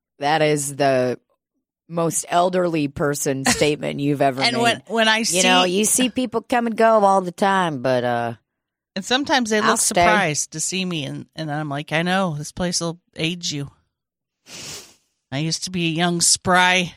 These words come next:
Speaker 2: young thing, and now I'm decrepit and old."
Speaker 1: <laughs> Decrepit.
Speaker 2: <laughs> I'm what they call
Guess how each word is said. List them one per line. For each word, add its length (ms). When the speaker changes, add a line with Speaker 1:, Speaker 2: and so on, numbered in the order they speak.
Speaker 2:
young 280
thing, 380
and 100
now 320
I'm 200
decrepit 640
and 100
old." 340
Speaker 1:
<laughs> 100
Decrepit. 1120
Speaker 2:
<laughs> 520
I'm 200
what 200
they 120
call 440